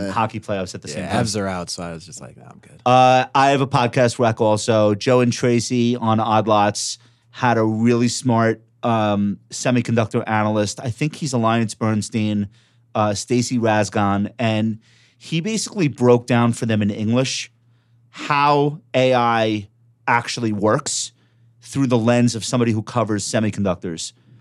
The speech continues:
Speaker 2: And when you watch financial media these days,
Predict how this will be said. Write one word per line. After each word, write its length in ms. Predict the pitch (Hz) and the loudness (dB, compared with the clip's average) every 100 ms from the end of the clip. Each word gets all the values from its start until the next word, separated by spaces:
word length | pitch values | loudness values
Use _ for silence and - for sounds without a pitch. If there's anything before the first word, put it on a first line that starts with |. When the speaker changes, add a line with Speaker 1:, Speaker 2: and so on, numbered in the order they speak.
| _ _ - | _ _ -2
Speaker 2:
And 340 | 120 117 120 - | 0 2 0 -2
when 160 | - 123 | -4 -2
you 80 | 170 | 2
watch 540 | 185 165 147 - - | 4 4 2 -2 -10
financial 600 | _ - 127 127 135 120 113 | _ -2 0 2 2 2 4
media 340 | 120 113 107 | 4 4 2
these 240 | 101 101 | 0 -4
days, 500 | 95 98 95 92 - | -4 -4 -4 -6 -8